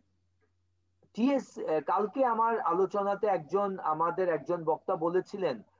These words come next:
উনি ঢাকা ইউনিভার্সিটির শিক্ষক, ছাত্র দুজ-, দুটোই ছিলেন,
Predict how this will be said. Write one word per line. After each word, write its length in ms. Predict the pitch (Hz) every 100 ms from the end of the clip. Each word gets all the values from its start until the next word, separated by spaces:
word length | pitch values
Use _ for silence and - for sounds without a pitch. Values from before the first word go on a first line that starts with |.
| -
উনি 200 | 160 202
ঢাকা 320 | 160 180 -
ইউনিভার্সিটির 840 | 214 190 196 196 - 196 214 214 - _ _ -
শিক্ষক, 560 | - 202 - 240 277 - _ _ _ _
ছাত্র 420 | - 185 185 226 185
দুজ-, 320 | 170 185 190
দুটোই 380 | 147 175 269 269
ছিলেন, 320 | - 135